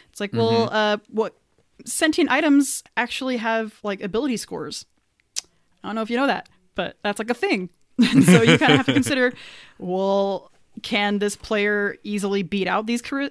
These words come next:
Speaker 1: like, these ability scores of this artifact, like, item? Or it's like, okay, what else can it do? And so heavily skewing and looking at magical items themselves is a great way of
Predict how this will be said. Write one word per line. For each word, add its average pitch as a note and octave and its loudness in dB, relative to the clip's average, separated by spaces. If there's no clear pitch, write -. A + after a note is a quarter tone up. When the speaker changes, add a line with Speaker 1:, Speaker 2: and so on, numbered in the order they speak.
Speaker 1:
like, A#3 -4
these B3 -4
ability C4 -2
scores C#4 -4
of B3+ -4
this C#4 -4
artifact, B3+ -2
like, G#3 -4
item? C4+ 0
Or G3 -4
it's F#3+ -8
like, G3 -6
okay, A3+ -4
what A#3+ 0
else C#4 0
can A3+ -2
it - -8
do? F3+ -4
And F#3+ -8
so A3 -4
heavily C4 -4
skewing A3 -2
and F#3+ -2
looking F#3+ -4
at E3+ -6
magical F3 -8
items F3 -6
themselves E3+ -8
is E3+ -10
a F3+ -8
great F3 -8
way F#3 -10
of F3 -10